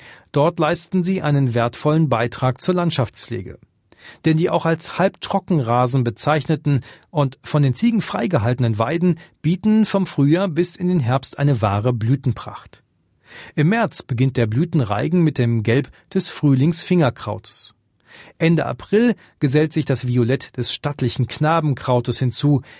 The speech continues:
Im Mai und Juni schmücken mit dem dreizähnigen Knabenkraut und der Mückenhändelwurz weitere Orchideen die Magerweiden mit verschiedenen Rottönen.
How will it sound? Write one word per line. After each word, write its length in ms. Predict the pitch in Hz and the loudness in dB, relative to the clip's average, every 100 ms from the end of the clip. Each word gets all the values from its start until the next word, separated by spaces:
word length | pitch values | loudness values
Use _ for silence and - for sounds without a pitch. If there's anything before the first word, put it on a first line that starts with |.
| _ - | _ -2
Im 120 | 160 | 2
Mai 280 | 151 196 214 | 2 0 0
und 180 | 202 127 | 0 2
Juni 400 | 135 165 226 226 | 2 2 2 2
schmücken 520 | - 175 - 170 151 | 0 0 0 0 2
mit 140 | 120 | 2
dem 200 | 120 113 | 0 0
dreizähnigen 920 | 113 107 156 - - 151 147 120 117 | 0 0 -2 -4 -2 0 0 0 -2
Knabenkraut 800 | - 127 117 170 165 - 185 - - - - | 0 0 0 0 -2 0 -2 -2 -12 -12 -4
und 300 | 175 - 127 | -4 -2 -2
der 140 | 113 | 0
Mückenhändelwurz 1300 | 104 135 185 214 180 165 170 131 113 107 113 - - - - | 2 0 0 0 0 2 2 4 2 2 -2 -2 -12 -16 -4
weitere 400 | 127 185 - 175 | 0 0 0 -2
Orchideen 720 | 143 139 - 120 123 143 151 | 0 -2 -2 -2 0 2 2
die 120 | 117 | 0
Magerweiden 720 | 110 135 139 123 117 117 117 | 2 2 2 2 2 0 0
mit 160 | 135 - | -2 -2
verschiedenen 540 | 175 - 131 113 156 | -6 -4 -2 0 2
Rottönen. 720 | 120 110 131 - 113 92 95 | 0 0 -2 -2 -4 -4 -8